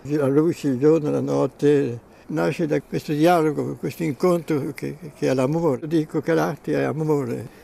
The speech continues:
è l'immagine dell'amore, ecco, non è Voler descrivere, immaginare un mondo altro che quello che vivi e vedi, che vivi in te e lo vedi attorno a te. Su questo dialogo con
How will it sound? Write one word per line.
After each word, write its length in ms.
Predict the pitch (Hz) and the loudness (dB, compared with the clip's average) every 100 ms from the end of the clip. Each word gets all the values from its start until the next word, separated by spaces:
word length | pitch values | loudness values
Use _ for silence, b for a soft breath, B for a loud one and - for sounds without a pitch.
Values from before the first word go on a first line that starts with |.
| B - | B -6
è 100 | 156 | -2
l'immagine 540 | 156 165 185 170 156 | 0 2 0 0 0
dell'amore, 680 | 147 147 151 151 147 127 147 | 2 0 0 -2 -2 -2 -6
ecco, 140 | 143 | -6
non 200 | 147 151 | -4 -2
è 180 | 185 175 - B B B B B - - | -2 -4 -8 B B B B B -18 -4
Voler 380 | 160 165 165 | 0 4 2
descrivere, 1000 | 143 156 - - 180 156 156 151 139 127 - - | 2 -4 -6 -10 -4 2 2 2 0 -4 -12 -8
immaginare 800 | 165 165 151 156 160 165 147 147 - - | -4 0 2 2 2 0 0 -2 -10 -12
un 160 | 165 | -6
mondo 520 | 151 160 156 156 143 147 127 - - | 0 2 2 0 -2 -4 -14 -16 -6
altro 480 | 156 151 - 139 | -2 -2 -2 -8
che 320 | 135 143 143 127 - | -2 0 0 -2 -2
quello 240 | 147 143 - - | 0 0 -4 -6
che 180 | - 143 | -4 -2
vivi 400 | 151 180 175 160 | 0 0 2 2
e 60 | |
vedi, 840 | 135 147 156 147 139 160 131 120 - | 2 2 0 -4 -8 -10 -16 -20 -6
che 80 | 151 | 0
vivi 200 | 151 147 | 2 2
in 140 | 143 | 0
te 240 | - 156 180 | 0 2 2
e 60 | |
lo 100 | 156 | 0
vedi 240 | 147 151 151 | 2 2 0
attorno 400 | 147 147 147 120 | -4 -6 -6 -6
a 60 | |
te. 260 | 120 131 147 - - | -6 -6 -8 -12 -20
Su 140 | 160 | -12
questo 260 | 147 - 139 | -12 -8 -4
dialogo 540 | 139 151 156 139 131 | 0 0 0 -2 -4
con 260 | 135 139 | -6 -10